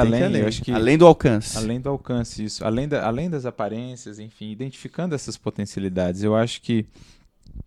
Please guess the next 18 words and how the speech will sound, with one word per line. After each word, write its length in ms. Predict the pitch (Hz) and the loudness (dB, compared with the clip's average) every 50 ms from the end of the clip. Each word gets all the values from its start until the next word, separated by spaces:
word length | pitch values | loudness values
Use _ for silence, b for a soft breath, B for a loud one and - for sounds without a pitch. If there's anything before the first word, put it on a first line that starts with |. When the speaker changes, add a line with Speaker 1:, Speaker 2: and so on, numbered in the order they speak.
| _ - - B B B B B B B B | _ -20 -20 B B B B B B B B
Speaker 1:
é, 100 | - 101 - | -8 -6 -4
o 80 | 117 | -4
próprio 360 | 104 - - 110 101 - 110 104 | -2 0 0 0 2 2 0 0
mestre 340 | 101 98 101 - - 101 | 0 0 -2 -4 -6 -8
dizia, 420 | 98 101 101 98 139 104 98 95 92 | -8 -8 -8 -6 -4 -4 -4 -4 -4
né? 220 | 90 95 107 120 - b b b b b b b b b b _ _ - - | -4 -6 -8 -8 -10 b b b b b b b b b b _ _ -18 -12
"O, 160 | 98 101 - | -12 -10 -8
os 220 | - 107 104 - - | -8 -8 -10 -6 -2
teus 300 | - 110 107 104 101 107 | 2 2 2 2 4 6
olhos, 500 | 101 104 110 120 127 139 139 - - - | 6 8 8 6 4 0 -2 -4 -4 -4
eles 220 | 123 120 110 113 | -4 -4 -4 -4
são 160 | - - 117 | -6 -6 -4
reflexo 680 | 120 117 107 - - - 104 104 110 - - - 117 | -4 -4 -6 -6 -6 -4 -4 -4 -4 -6 -10 -12 -10
da 160 | 110 104 104 101 | -6 -4 -4 -4
luz 260 | 98 101 113 127 123 | -4 -6 -8 -8 -8
ou 120 | 131 120 | -8 -6
da 120 | 123 120 110 | -6 -6 -6
treva 480 | - - 107 107 110 113 117 120 113 | -4 -4 -2 -2 0 -2 -2 -6 -10